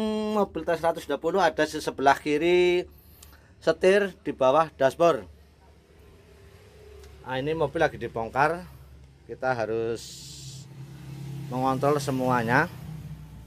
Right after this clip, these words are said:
Kemudian yang harus dikontrol,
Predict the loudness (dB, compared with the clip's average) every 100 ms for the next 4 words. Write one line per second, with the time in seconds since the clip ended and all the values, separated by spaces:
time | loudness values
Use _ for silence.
0 | -20 -20 -20 -20 -20 -18 -4 0 0 0
1 | 2 4 4 0 -6 -10 -16 -20 -20 -20
2 | -20 -20 -20 -20 -20 -20 -20 -20 _ _
3 | _ _ _ -6 -2 0 0 0 -6 0
4 | 2 2 2 4 4 0